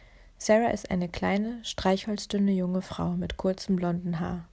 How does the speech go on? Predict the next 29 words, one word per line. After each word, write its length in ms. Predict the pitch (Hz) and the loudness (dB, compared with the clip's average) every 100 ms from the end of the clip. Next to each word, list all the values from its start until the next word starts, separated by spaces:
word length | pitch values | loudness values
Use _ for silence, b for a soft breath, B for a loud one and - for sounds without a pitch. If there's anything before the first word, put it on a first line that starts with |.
| _ | _
das 180 | - 180 | -6 -4
zerzaust 540 | - 175 - 185 190 - | -2 -2 2 2 2 0
in 140 | 180 | 0
mehrere 340 | 175 180 180 | 2 2 0
Richtungen 400 | 180 170 - 175 | -2 -2 -2 -2
absteht. 600 | - - - - - - - _ b b b b b b b b | -2 -4 -4 -4 -4 -8 -16 _ b b b b b b b b
Ihre 180 | 208 190 | 2 2
Kleidung 440 | 185 190 190 220 | 2 4 4 4
hängt 220 | 214 214 202 | 2 2 2
ihr 120 | 190 | 2
lose 320 | 180 190 190 | 2 0 -2
vom 240 | 196 185 | -2 -2
Körper. 480 | 190 175 170 170 175 - B B B | 0 0 0 -2 -4 -6 B B B
Im 100 | 190 | 4
Gesicht 400 | 190 175 190 196 | 4 4 2 0
ist 140 | 196 - | -4 0
sie 100 | 202 | 0
blass, 420 | 185 175 170 - | 2 0 0 -6
aber 460 | - 175 180 175 - - | 0 2 2 0 -4 -2
an 120 | 185 | -2
Energie 420 | - 175 175 180 208 | 2 2 0 -2 -6
fehlt 300 | - 185 - | -4 -4 -4
es 120 | - | -4
ihr 140 | 180 | -2
nicht. 400 | 165 165 - - - - - - - | 0 -2 -6 -16 -18 -20 -20 -20 -10
Sie 160 | - | -2
ist 180 | 190 - | 0 -2
quirlig, 460 | - 226 233 254 247 | 0 2 4 2 2
nervös 580 | 196 180 185 202 - | 2 2 0 0 -4